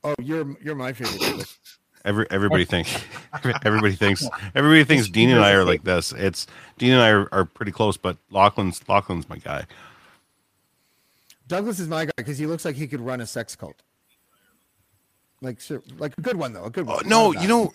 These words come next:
Speaker 3: I say
Speaker 2: no,
Speaker 3: nothing.
Speaker 2: who was that guy? Who was, who was that, that, that yoga guy? Remember that yoga guy that used to scream at people?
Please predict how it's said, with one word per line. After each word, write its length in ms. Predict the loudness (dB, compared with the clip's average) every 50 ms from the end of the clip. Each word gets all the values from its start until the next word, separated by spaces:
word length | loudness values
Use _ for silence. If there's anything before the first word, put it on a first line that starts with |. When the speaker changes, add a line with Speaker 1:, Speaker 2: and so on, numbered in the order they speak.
| -8 -8 -6
Speaker 3:
I 40 | -6
say 240 | -4 -2 -2 0 0
Speaker 2:
no, 60 | 0 0 -2
Speaker 3:
nothing. 300 | -4 -6 -10 -14 -16 -12 -8
Speaker 2:
who 200 | -6 -2 0 2
was 160 | 2 2 2
that 200 | 2 0 0 0
guy? 280 | 4 6 6 6 6
Who 160 | 6 2 2 2
was, 240 | 0 0 -2 -6 -12 _ _ _ _
who 160 | -8 -4 -2
was 140 | -2 0 0
that, 280 | 2 4 4 2 2 2
that, 260 | 0 0 0 -2 -2
that 200 | 0 0 0 0 2
yoga 300 | 4 4 4 4 2 -2
guy? 340 | -4 -4 -4 -4 -6 -8 -12 -12 -6
Remember 200 | -2 0 0 2
that 120 | 0 0
yoga 260 | 2 0 0 0 0 2
guy 160 | 2 2 2
that 60 | 0
used 140 | -4 -8 -8
to 60 | -6
scream 360 | -6 -6 -6 -4 -2 -2 -2
at 80 | -2 -2
people? 400 | -4 -4 -4 -2 -2 -2 -4